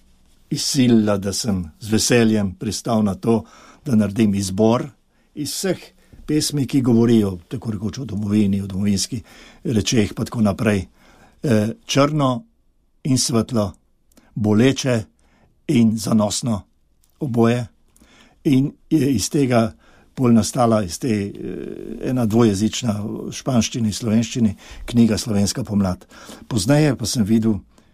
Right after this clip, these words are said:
pa sem si rekel: "Je, kaj če bi pa jaz naredil eno knjigo iz, e, iz teh tekstov,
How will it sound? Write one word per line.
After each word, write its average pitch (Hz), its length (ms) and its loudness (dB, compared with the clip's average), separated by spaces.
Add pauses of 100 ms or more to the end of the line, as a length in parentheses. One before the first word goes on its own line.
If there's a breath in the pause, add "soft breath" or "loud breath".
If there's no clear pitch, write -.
(420 soft breath)
pa 113 120 -4
sem - 160 -2
si 123 160 2
rekel: 117 300 2
"Je, 107 140 0 (200)
kaj 131 160 -4
če 131 140 -2
bi 107 120 0
pa 113 140 -2
jaz 113 340 2 (1500 soft breath)
naredil 107 380 4
eno 95 180 2
knjigo 123 520 2 (1120 soft breath)
iz, - 420 0
e, 107 560 0 (1700)
iz - 240 0
teh 123 360 2
tekstov, 143 580 2